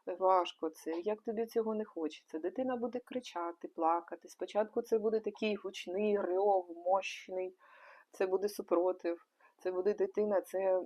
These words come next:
такий імпульс до-, до-, добитись свого, досягнути свого. Це дуже добре. Ніколи не треба це заглушати, забороняти, цикати на дитину. Потім дитина усвідомлює, усві-, усвідомлює, що це неможливо досягнути, і вона починає тихенько вже плакати. Це вона оплакує своє горе, те, що вона не може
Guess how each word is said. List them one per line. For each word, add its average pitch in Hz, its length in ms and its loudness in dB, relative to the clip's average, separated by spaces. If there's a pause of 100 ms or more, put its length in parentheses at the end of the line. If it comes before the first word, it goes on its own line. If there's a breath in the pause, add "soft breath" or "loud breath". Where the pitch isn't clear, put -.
(160)
такий - 360 -6
імпульс 185 420 -2
до-, 165 220 2
до-, 165 300 4
добитись 175 480 -2
свого, 185 400 -4
досягнути 175 520 -4
свого. 175 260 -4
Це 165 160 -6
дуже 202 260 -4
добре. 160 400 -2 (320)
Ніколи 180 500 0
не 202 120 -4
треба 185 360 0
це 180 420 0
заглушати, 170 680 -4
забороняти, 170 720 -4
цикати 165 520 -10
на 165 140 -8
дитину. 165 500 -14 (420 soft breath)
Потім 294 340 0
дитина 247 340 -2
усвідомлює, 185 680 -2
усві-, 226 300 2
усвідомлює, 180 680 -2
що - 160 -8
це 277 160 -4
неможливо 208 600 -2
досягнути, 175 720 -8
і 208 40 -4
вона 262 180 0
починає 277 440 0
тихенько 220 580 0
вже 180 140 -4
плакати. 175 540 -6
Це 262 180 0
вона 262 280 0
оплакує 247 420 0
своє 214 300 0
горе, 226 380 0
те, 214 200 -8
що 196 200 -6
вона 196 240 -6
не 202 120 -8
може 226 360 -4